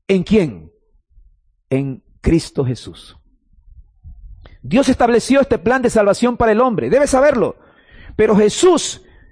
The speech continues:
Jesús fue rechazado por el mundo. ¿Quién creyera? La luz vino al mundo y el hombre amó más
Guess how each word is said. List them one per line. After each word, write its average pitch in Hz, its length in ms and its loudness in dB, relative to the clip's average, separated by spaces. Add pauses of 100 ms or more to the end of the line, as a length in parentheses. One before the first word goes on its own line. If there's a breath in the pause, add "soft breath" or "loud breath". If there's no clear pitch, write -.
(240 soft breath)
Jesús 311 680 0
fue 320 240 2
rechazado 294 540 2
por 277 120 2
el 269 80 2
mundo. 220 520 0 (1200)
¿Quién 247 200 -2
creyera? 202 440 2
La 143 120 2
luz 202 240 2
vino 220 240 2
al 196 100 2
mundo 214 580 0 (680 soft breath)
y 151 120 -2
el 147 120 2
hombre 196 240 2
amó 175 180 2
más - 540 -4